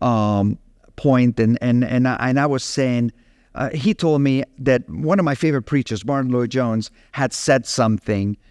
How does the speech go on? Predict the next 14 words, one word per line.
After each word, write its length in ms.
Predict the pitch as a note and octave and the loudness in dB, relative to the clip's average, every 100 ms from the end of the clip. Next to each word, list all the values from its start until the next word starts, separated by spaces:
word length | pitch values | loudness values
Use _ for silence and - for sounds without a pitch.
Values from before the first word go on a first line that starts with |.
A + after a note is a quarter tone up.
| _ | _
and 180 | - D#3 | -4 -2
I, 80 | D#3+ - | -2 -2
and 160 | C#3+ | 0
I 100 | D3 | 0
said, 240 | C#3+ D#3+ D#3 | 0 0 2
"Yeah, 180 | F3+ C#3 | 2 2
Martin 320 | D#3 G#3+ G#3 | 0 0 0
Lloyd-Jones 400 | D3 B2+ D3 C3+ | -2 0 -2 -2
said 380 | - B2+ G#2 G#2 | -2 -2 -2 2
this, 400 | G3+ B2 G2 - | 2 2 0 -4
but 300 | D3+ C#3 A2 | -4 -4 -2
Jesus 500 | C4 F4+ E4 C#3+ A2+ | 0 2 0 -2 -4
said 540 | - - G#2 F2+ A#2 _ _ _ _ - - _ _ _ _ _ - - | -6 -4 -2 -4 -6 _ _ _ _ -20 -20 _ _ _ _ _ -20 -14
this." 760 | A#2+ C3 D#3 - - - - | 0 4 4 2 -8 -10 -12